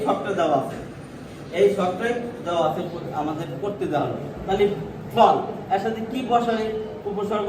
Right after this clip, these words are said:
বসালে একটা নতুন অর্থবোধক শব্দ তৈরি হবে? কেমন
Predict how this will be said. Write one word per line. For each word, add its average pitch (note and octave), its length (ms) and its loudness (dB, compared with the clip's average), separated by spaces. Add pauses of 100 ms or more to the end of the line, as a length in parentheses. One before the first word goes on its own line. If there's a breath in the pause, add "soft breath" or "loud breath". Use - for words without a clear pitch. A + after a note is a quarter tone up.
(100)
বসালে G3 320 2
একটা F#3 220 2
নতুন F#3+ 280 -2
অর্থবোধক F3+ 500 -4
শব্দ D#3+ 220 -8
তৈরি - 200 -4
হবে? D3 160 -2 (1200)
কেমন A3 220 0